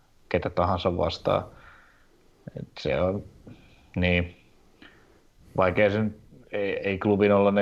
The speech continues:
neljäkään pärjännyt ollenkaan ykkösessä, niin vaikeahan se oli nähdä, että S J K:n Akatemia paljon paremmin suoriutuisi. Tie vie taas kakkoseen.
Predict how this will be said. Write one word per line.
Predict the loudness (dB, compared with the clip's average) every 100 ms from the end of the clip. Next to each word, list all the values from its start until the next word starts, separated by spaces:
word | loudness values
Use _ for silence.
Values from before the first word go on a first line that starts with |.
| 0
neljäkään | 0 0 2 0 2 0 -2
pärjännyt | -2 -2 -2 -6 -6 -10 -4
ollenkaan | -2 -2 -4 -2 -2 -2
ykkösessä, | -6 -6 -4 -4 -2 0
niin | -2 -4 -8 _ _ _ _ _ _ -4
vaikeahan | -2 0 0 0
se | 2
oli | 2 0
nähdä, | -2 -2 -2
että | -4 -4 -8 -8 -12 -12
S | -6
J | -6
K:n | -4 -6 -2 0 0
Akatemia | -2 -2 -4 -4 -6
paljon | -2 0 0 0
paremmin | -2 -2 -4 -6
suoriutuisi. | -4 -4 -4 -6 -8 -8 -12 -14 _ _ -20 -20 -20 -20 -20 -20 -20 -20 _ _ _ _ _
Tie | 0 4 4
vie | 4 4
taas | 4 0 -2
kakkoseen. | -4 -8 -8 -14 -12 -10 -10 -12